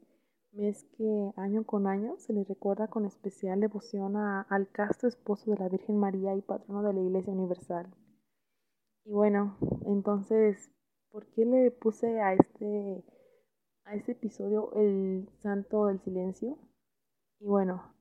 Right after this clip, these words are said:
resulta que a San José se le conoce así porque no se le conoce palabra pronunciada por él, pero sí sus obras, su fe y amor que influenciaron en Jesús y en su santo matrimonio.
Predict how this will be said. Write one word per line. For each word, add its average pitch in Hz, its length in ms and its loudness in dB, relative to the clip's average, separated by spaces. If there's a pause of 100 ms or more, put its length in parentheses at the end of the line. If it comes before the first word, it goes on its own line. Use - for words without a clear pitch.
resulta 214 360 0
que 214 200 2
a 196 60 2
San 214 160 0
José 233 440 0 (520)
se 214 80 -12
le 202 80 -2
conoce 196 300 -2
así 220 580 -2
porque 208 280 -2
no 214 220 4
se 240 160 4
le 226 120 4
conoce 196 380 0
palabra 202 440 2
pronunciada 202 560 0
por 202 260 -4
él, 233 180 0 (600)
pero 208 220 -2
sí 226 280 -4
sus - 300 -8
obras, 214 420 2
su 190 200 -4
fe 226 320 0
y 233 180 0
amor 196 400 4
que 226 120 0
influenciaron 202 840 0
en 196 180 4
Jesús 269 560 -4 (340)
y 202 100 -6
en 190 180 -6
su 202 100 -4
santo 196 340 0
matrimonio. 202 680 4